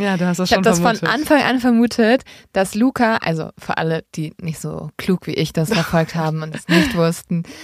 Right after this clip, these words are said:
Speaker 2: Luca ist ja der Junge am Anfang, über den du
Speaker 1: Mhm.
Speaker 2: gesprochen hast, der eigentlich total happy mit seiner Freundin ist,
Speaker 1: Ja.
Speaker 2: aber immer verschwindet. Und ich hab mir da schon gedacht,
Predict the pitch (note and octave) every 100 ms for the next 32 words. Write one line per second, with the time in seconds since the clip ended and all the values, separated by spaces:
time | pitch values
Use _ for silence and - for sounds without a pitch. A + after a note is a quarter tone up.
0 | C#4+ A#3+ - G3+ G#3 G3+ - E3+ F#3+ E3+
1 | D#3+ E3 E3 E3+ E3 E3 D3+ D#3 - F#3
2 | G3 - D#3 F#3 - G3 E3+ D#3+ E3 F3+
3 | F3+ F#3 E3 D#3+ G3+ - - - - -
4 | E3 - E3+ - F3+ E3+ F#3+ F3+ D#3+ E3
5 | E3 - C#4+ A#3+ - A3+ D#4 D#4+ F#3+ F#3
6 | G3 G3+ F#3 - C#4+ C4+ B3 E3+ D#3+ -
7 | A3 - - A3+ A#3+ - A#3 A3+ A3+ -
8 | G3+ -